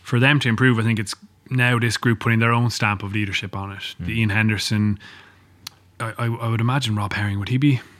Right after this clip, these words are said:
Speaker 1: next in as captain? 'Cause Hen-, Henderson's always away on international duty, and
Speaker 2: Yeah,
Speaker 1: so he
Speaker 2: Herring's
Speaker 1: might
Speaker 2: in
Speaker 1: be
Speaker 2: and
Speaker 1: as
Speaker 2: out
Speaker 1: well,
Speaker 2: too,
Speaker 1: yeah.
Speaker 2: but yeah.
Speaker 1: It'll be
Speaker 2: It
Speaker 1: interesting to see the way that goes, but it's a cha-, it's an opportunity for them to put their own kind of stamp on it, and, and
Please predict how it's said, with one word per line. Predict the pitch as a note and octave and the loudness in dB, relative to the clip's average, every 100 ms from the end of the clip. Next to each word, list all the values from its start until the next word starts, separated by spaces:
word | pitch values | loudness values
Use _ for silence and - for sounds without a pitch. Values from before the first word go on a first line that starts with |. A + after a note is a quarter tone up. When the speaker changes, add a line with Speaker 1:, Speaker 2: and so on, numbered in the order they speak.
| - | -2
Speaker 1:
next | A#2+ - | -2 0
in | C3 | 0
as | B2 | 0
captain? | - C3 - B2+ B2+ A2 - - | 2 0 2 2 2 0 -12 -10
'Cause | - | -6
Hen-, | G#2+ B2+ C3 C3+ | -2 2 4 2
Henderson's | A#2+ B2+ C3 B2+ | 2 2 2 2
always | B2+ B2+ | 2 2
away | A2 A#2+ B2+ | 2 2 2
on | B2+ B2 | 2 2
international | A#2 B2+ B2 B2+ | 2 2 2 2
duty, | A#2+ B2+ B2 B2 | 4 4 4 4
and | A2+ G#2 - - - - | 2 -2 -6 -20 -20 -16
Speaker 2:
Yeah, | - A2 A2+ | -4 0 0
Speaker 1:
so | |
he | G#2+ | 2
Speaker 2:
Herring's | B2+ C3+ A#2+ | 4 4 4
Speaker 1:
might | A#2 | 2
Speaker 2:
in | |
Speaker 1:
be | A2+ | 2
Speaker 2:
and | G#2+ | 2
Speaker 1:
as | |
Speaker 2:
out | A2 | 4
Speaker 1:
well, | A#2 | 4
Speaker 2:
too, | A#2+ | 4
Speaker 1:
yeah. | A#2 A#2 | 4 2
Speaker 2:
but | F#2+ F#2+ | 0 -4
yeah. | F#2+ A2 G#2 - - - | -2 -2 -2 -6 -20 -20
Speaker 1:
It'll | - C3 | 0 4
be | |
Speaker 2:
It | D3+ | 4
Speaker 1:
interesting | A2+ C#3 | 4 0
to | |
see | B2+ | 2
the | C#3 | 4
way | C3 | 4
that | B2+ B2 | 2 2
goes, | B2 A2 | 2 2
but | A#2+ B2 - | 0 -2 -2
it's | C#3 C3+ | 0 0
a | |
cha-, | - C#3 | 2 0
it's | C#3 B2+ | -2 2
an | C#3+ | 2
opportunity | C#3+ C#3 C#3 B2+ | 4 2 2 2
for | C3 | 2
them | A#2+ | 0
to | A2 | 0
put | A#2 | -2
their | A#2+ A#2 | 2 2
own | A2 G#2+ F#2+ - | 2 -2 -4 -14
kind | - G2+ | -8 -6
of | |
stamp | - A#2 G#2+ G#2 | -2 2 2 2
on | G2+ G2 | -2 -2
it, | F#2+ | -4
and, | G#2 F#2+ G2 _ | -4 -4 -6 _
and | A2 G#2 G2 F#2 | -4 0 0 -2